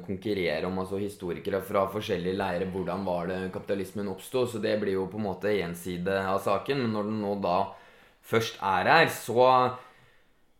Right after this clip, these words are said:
er det jo fristende også, også stille seg spørsmål om er det ikke mulig da å innføre en eller annen kapitalisme med et menneskelig ansikt, eller å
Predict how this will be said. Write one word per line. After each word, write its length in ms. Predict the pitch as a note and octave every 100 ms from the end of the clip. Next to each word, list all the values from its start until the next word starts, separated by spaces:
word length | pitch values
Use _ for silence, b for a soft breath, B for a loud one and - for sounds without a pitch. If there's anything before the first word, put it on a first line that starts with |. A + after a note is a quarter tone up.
| -
er 80 | A2
det 80 | B2+
jo 80 |
fristende 460 | C3 D3 - A2 A2
også, 220 | A2 B2 A#2+ G#2
også 160 | - D3
stille 240 | E3+ A#2
seg 140 | A2+ G#2+
spørsmål 380 | - F#2+ G#2 G#2
om 80 | A2
er 140 | G2+
det 80 | G#2
ikke 100 | A2+
mulig 300 | A2 F#2+ G2
da 80 | G2
å 80 | G2+
innføre 320 | F#2+ F#2 G2+ G2
en 140 | F#2+
eller 160 | G2+ F#2+
annen 300 | F#2+ G2 G2
kapitalisme 480 | G#2 - G#2 - A2
med 160 | G2+ F#2+
et 120 | G2 A2+
menneskelig 400 | G2 - G#2+ G#2
ansikt, 560 | G2+ F2+ G#2+ G#2 -
eller 300 | G#2 G2 G2+
å 80 | G#2